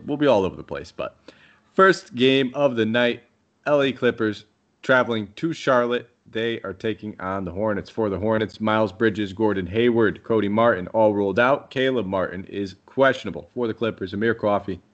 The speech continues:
Serge Ibaka have been ruled out. We have a two twenty-three and a half game total. Clippers favored by eight.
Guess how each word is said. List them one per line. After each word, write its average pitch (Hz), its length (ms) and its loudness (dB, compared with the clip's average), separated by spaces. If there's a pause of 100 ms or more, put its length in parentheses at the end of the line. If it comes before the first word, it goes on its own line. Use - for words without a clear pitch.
(280)
Serge 98 340 0
Ibaka 87 500 -2 (760)
have 85 240 -8
been 85 180 -4
ruled 87 240 -2
out. 113 320 0 (480)
We 104 80 0
have 98 100 4
a 101 80 2
two 120 200 0
twenty-three 120 440 2
and 110 80 2
a 107 40 2
half 110 200 2
game 110 220 0
total. 104 400 -2 (460)
Clippers 113 560 -2 (240)
favored 101 600 -2 (220)
by 90 380 0 (200)
eight. 120 460 -2